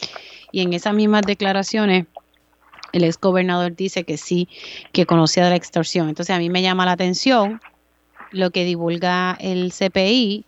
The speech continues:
de que Rosselló sí fue entrevistado por los federales en diciembre del veinte veinte y que él no sabía de la extorsión. Maceira dice que sí, que se lo había dicho. Eh, así que yo, yo noto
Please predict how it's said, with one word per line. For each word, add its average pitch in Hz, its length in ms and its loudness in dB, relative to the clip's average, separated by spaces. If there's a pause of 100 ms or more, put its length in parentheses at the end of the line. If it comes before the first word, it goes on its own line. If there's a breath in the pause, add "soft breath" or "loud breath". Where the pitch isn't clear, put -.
de 175 140 -2
que 175 140 0
Rosselló 175 320 -2
sí - 180 -4
fue 196 140 -2
entrevistado 196 420 0
por 196 140 -2
los 190 100 -2
federales 220 640 0 (640)
en 185 100 -4
diciembre 175 380 -4
del 170 80 -6
veinte 170 200 -2
veinte 175 200 -2
y - 20 -2
que 202 100 -2
él 170 60 2
no 165 80 0
sabía 180 480 -2 (440)
de 165 100 -2
la 156 80 0
extorsión. 139 500 -6
Maceira 160 380 0
dice 156 240 0
que 254 140 2
sí, 160 180 -4
que 233 120 0
se - 120 -2
lo 185 60 2
había 180 200 -2
dicho. - 360 -8 (1040)
Eh, 160 680 0 (260)
así 175 220 -2
que 220 300 0
yo, 180 180 0 (220)
yo 190 240 0
noto 202 460 0